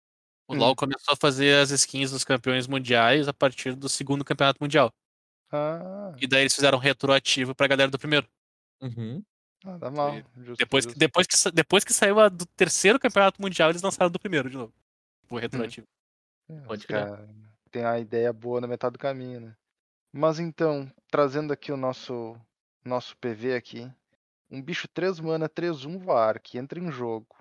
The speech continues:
Speaker 2: olha a mão do oponente, tu pode exilar uma carta que não seja terreno da mão dele. Enquanto aquela carta tiver exilada,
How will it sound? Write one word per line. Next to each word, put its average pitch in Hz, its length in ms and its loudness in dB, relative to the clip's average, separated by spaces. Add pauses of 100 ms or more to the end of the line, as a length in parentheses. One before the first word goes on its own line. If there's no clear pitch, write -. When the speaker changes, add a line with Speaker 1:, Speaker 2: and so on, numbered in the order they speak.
(260)
Speaker 2:
olha 127 160 0
a - 20 2
mão 131 180 -4
do 160 60 -8
oponente, 123 840 -10
tu - 100 -20
pode 117 240 -8
exilar 117 300 -2
uma 143 120 0
carta 139 400 0 (400)
que - 80 -14
não 131 140 -8
seja 135 260 -12
terreno 147 380 -8
da 180 100 0
mão 131 220 -6
dele. 110 260 -12 (600)
Enquanto 135 400 -4
aquela 143 280 -4
carta 135 380 -2
tiver 120 460 -4
exilada, 127 760 -6